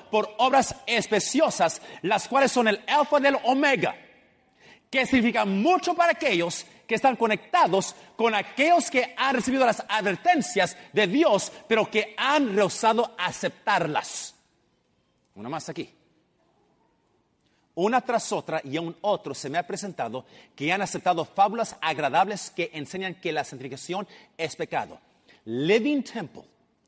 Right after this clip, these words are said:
contiene el alfa de un tren de herejías.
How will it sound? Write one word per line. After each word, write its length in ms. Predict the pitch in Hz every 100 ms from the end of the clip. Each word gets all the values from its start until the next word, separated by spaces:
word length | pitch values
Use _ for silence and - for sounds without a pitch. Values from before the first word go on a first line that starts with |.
| _ _ _
contiene 580 | - 180 147 208 233 220
el 320 | 180 175 170 -
alfa 500 | 247 254 - - 151 -
de 280 | 127 175 - 214
un 360 | 220 202 -
tren 520 | - 214 233 269 254
de 180 | 226 214
herejías. 840 | 196 190 175 208 247 160 - -